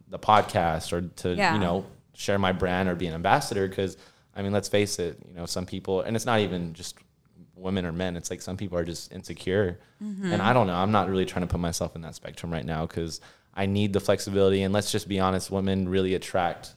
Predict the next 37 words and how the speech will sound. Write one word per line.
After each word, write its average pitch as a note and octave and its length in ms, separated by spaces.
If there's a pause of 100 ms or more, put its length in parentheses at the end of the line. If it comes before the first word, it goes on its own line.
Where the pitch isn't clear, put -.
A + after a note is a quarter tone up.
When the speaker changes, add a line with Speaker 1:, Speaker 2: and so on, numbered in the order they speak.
Speaker 1:
an G2 120
audience, E2+ 760
you F2 120
know? E2 340
Speaker 2:
Yeah. D#3 200
Speaker 1:
Like, E3+ 80 (140)
I G#2+ 100
couldn't G#2 260
sit G2 180
here F#2+ 140
and F2+ 120
say, F2+ 160
"Oh, F#2 160
no, F2 160
you're E2+ 160
not E2+ 180
gonna E2 140
get, E2 200
we're F2+ 60
not E2+ 100
gonna F2 100
get E2 100
a E2 60
lot D#2+ 160
of D#2+ 80
listeners," D#2+ 460
'cause, E2 360
Speaker 2:
<laughs> - 500
Speaker 1:
I E2+ 60
mean, E2 420 (760)
like, E2+ 260 (240)
you're G2+ 140
helping F#2+ 320
with E2 120
that. - 300 (120)
Speaker 2:
Yeah. F#3 260 (120)
Speaker 1:
So A2+ 420